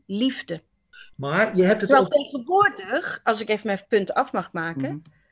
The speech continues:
Speaker 1: tegenwoordig heb je of waarheid, en dat is dan heel erg wat je in het Engels noemt in your face, hè, ik zal jou eens even confronteren. Of we hebben een soort verstoord, wat naar mijn smaak verstoorde, eh, band met liefde in het Westen is,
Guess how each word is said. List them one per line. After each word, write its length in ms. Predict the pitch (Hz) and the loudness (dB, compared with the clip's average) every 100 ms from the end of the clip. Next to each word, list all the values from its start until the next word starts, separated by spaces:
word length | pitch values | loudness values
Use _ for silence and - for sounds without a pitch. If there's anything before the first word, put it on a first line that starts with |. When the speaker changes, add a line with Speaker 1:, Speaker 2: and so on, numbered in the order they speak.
| _ _ | _ _
Speaker 1:
tegenwoordig 680 | - 269 262 233 349 339 - | 2 2 2 2 2 2 0
heb 140 | 220 | -4
je 180 | - 202 - | -4 -4 2
of 400 | 320 - - - | 2 2 -4 -18
waarheid, 760 | - 170 208 220 254 240 285 330 | -8 0 4 4 2 -2 -2 -2
en 80 | 196 | -2
dat 140 | 202 | -2
is 120 | 190 | -4
dan 120 | - 190 | -8 -6
heel 320 | 202 247 226 | -2 0 0
erg 120 | 190 | -2
wat 160 | 190 - | -8 -8
je 60 | |
in 60 | 190 | -8
het 80 | - | -6
Engels 280 | 214 196 | -6 -6
noemt 240 | - 175 - - | -6 -8 -6 0
in 200 | 254 220 | 2 2
your 200 | 175 156 | 0 -2
face, 540 | - 202 240 339 - | -2 0 0 -2 -4
hè, 100 | 269 | -4
ik 120 | 220 | -4
zal 160 | - 190 | -4 0
jou 140 | 190 | 2
eens 140 | 175 - | 0 -2
even 260 | 196 185 | -6 -6
confronteren. 880 | - 185 - 165 220 214 247 320 440 _ _ _ _ - | -8 -8 -6 -6 0 0 0 -4 -6 _ _ _ _ 2
Of 260 | 403 415 | 2 2
we 100 | 285 | 0
hebben 300 | 254 233 240 | 2 2 2
een 80 | 226 | -2
soort 320 | - 233 214 | -2 -2 -2
verstoord, 800 | - 202 - - 277 311 311 - _ - _ | -4 -8 -8 -2 2 2 0 -14 _ -20 _
wat 280 | 196 190 - | -6 -6 -6
naar 200 | 180 196 | -2 0
mijn 180 | 185 190 | 2 0
smaak 340 | - 196 196 | 0 -2 -2
verstoorde, 580 | - 196 - 254 240 220 | -6 -8 -4 2 2 2
eh, 280 | 185 180 101 127 - 165 - | 0 0 -2 -8 -16 -18 -16
band 520 | 175 160 226 320 - | -8 2 2 2 0
met 160 | 180 190 | -4 -2
liefde 360 | 226 269 294 | -6 -4 -2
in 140 | - 269 | 0 2
het 140 | 262 | 2
Westen 440 | 214 254 - 254 | 0 -2 -2 -4
is, 440 | - 294 392 - | -4 -6 -8 -12